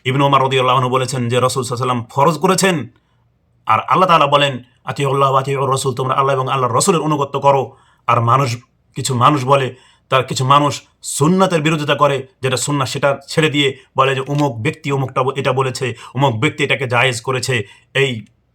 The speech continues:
ফতোয়াটি তেনার রয়েছে আল মুগনি দুই নম্বর খণ্ডের তিনশত বাহান্ন নম্বর পৃষ্ঠা। তারপর আসি ইমাম নবী রাহিমাহুল্লাহ। ইমাম নবী রাহিমাহুল্লাহ বলেন যে আম জেনারেল ফুকাহা, মানে সকল ফুকাহার কাছে টাকা দিয়ে ফিতরা আদায় দেওয়া জায়েজ নেই।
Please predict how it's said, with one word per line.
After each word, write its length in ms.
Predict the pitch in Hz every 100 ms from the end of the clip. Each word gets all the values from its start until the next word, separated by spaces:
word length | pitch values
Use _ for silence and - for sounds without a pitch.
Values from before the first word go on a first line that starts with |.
| _ - _
ফতোয়াটি 320 | 113 131 127
তেনার 200 | 123 127
রয়েছে 360 | 127 123 123 113 - -
আল 120 | 117
মুগনি 260 | 123 120 120
দুই 120 | 127
নম্বর 220 | 123 113
খণ্ডের 240 | - 120 117
তিনশত 340 | 127 120 117
বাহান্ন 400 | 101 110 113 113
নম্বর 220 | 113 107
পৃষ্ঠা। 320 | 104 - 104 - - - -
তারপর 280 | 156 185 175
আসি 340 | - 135 98 _ _ 143
ইমাম 300 | 151 143 123
নবী 220 | 165 175
রাহিমাহুল্লাহ। 560 | 139 143 117 107 92 - _ 139
ইমাম 260 | 151 143
নবী 120 | 180
রাহিমাহুল্লাহ 440 | 180 160 156 156 143
বলেন 300 | 147 143 113 - _
যে 220 | 113 131 117 -
আম 460 | 151 170 135 107
জেনারেল 360 | 110 185 220 175
ফুকাহা, 380 | 147 160 123 90 - 135
মানে 160 | 151
সকল 340 | - - 240 214
ফুকাহার 380 | - 170 165 - - _ _ _ _ _ _ _ _ _ _ _ _ _ -
কাছে 400 | 117 180 226 - _ _ _ _ _ _
টাকা 280 | 143 160 208
দিয়ে 200 | 175 151
ফিতরা 340 | 165 160 151
আদায় 200 | 123 123
দেওয়া 420 | 117 123 160 180 107
জায়েজ 400 | 127 131 127 113
নেই। 200 | 123